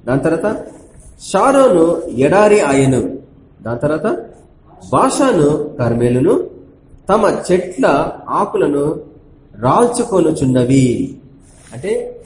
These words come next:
ఇవన్నీ జీవం పోగొట్టుకుంటున్నాయి, ఇవన్నీ కృషించిపోతున్నాయి, ఇవన్నీ నశించిపోతున్నాయి. అంటే దేశం అంతా క్షీణించిపోతున్నదంటే ఇవన్నీ జ్ఞాపకం చేస్తుండే. ఇప్పుడు ఉదాహరణకి దేశం అంటే ఒకటే దేశం కావచ్చు కదా,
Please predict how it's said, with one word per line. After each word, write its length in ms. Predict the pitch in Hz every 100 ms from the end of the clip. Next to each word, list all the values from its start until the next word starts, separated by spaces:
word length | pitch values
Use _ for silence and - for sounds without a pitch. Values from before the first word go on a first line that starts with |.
| - - -
ఇవన్నీ 720 | 127 123 220 226 147 170 - - - - - - - _ 117
జీవం 360 | 110 135 170
పోగొట్టుకుంటున్నాయి, 880 | 165 139 156 - 147 131 139 - - - - - _ -
ఇవన్నీ 340 | 127 123 143 220
కృషించిపోతున్నాయి, 760 | 175 156 175 - 151 151 143
ఇవన్నీ 280 | 120 123 165
నశించిపోతున్నాయి. 480 | 151 143 - 135 127
అంటే 300 | - 214 - - - - 139
దేశం 320 | 190 226 190
అంతా 240 | 175 -
క్షీణించిపోతున్నదంటే 1300 | 170 - 185 196 - 190 175 160 147 147 233 262 - - -
ఇవన్నీ 540 | 139 147 208 220 - - - - 113
జ్ఞాపకం 420 | 143 185 185 156
చేస్తుండే. 300 | 139 135 120
ఇప్పుడు 180 | 143 151
ఉదాహరణకి 680 | 156 196 208 - 175 -
దేశం 260 | 180 196 196
అంటే 200 | 185 208
ఒకటే 300 | 165 185 208
దేశం 300 | 202 190 180
కావచ్చు 340 | 151 131 -
కదా, 140 | 101